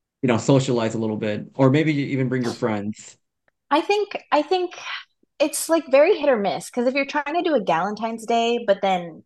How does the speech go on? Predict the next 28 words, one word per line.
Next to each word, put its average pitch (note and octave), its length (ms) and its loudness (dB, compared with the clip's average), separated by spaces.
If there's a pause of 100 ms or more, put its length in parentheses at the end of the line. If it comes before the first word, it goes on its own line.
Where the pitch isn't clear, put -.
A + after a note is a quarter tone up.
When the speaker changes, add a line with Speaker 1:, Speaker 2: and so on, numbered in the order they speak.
Speaker 2:
you F#3 240 -4 (120)
don't F3 300 2
wanna F3 200 -2
get E3+ 220 0
hit E3 180 -2
on, F#3+ 400 -2 (100)
then E3 240 -6 (140)
maybe E3 300 -4
nay, D#3+ 560 -2
you A3+ 100 -6
know? A#3+ 240 0 (120)
Speaker 1:
Oh, B2+ 420 -4
yeah, G#2+ 200 -2
you're F3+ 140 0
right. G#2 280 0
Speaker 2:
Um, - 140 -14 (1200)
so, C4 140 4
like, B3+ 180 4
that's C4 220 2
the, C#4+ 200 -2
that's C#4+ 180 0
a E4 40 2
little D4 240 4
bit D4+ 140 2
of D4 100 2
a D4 80 0
bummer, D4 420 -2 (240)
but, A3 560 2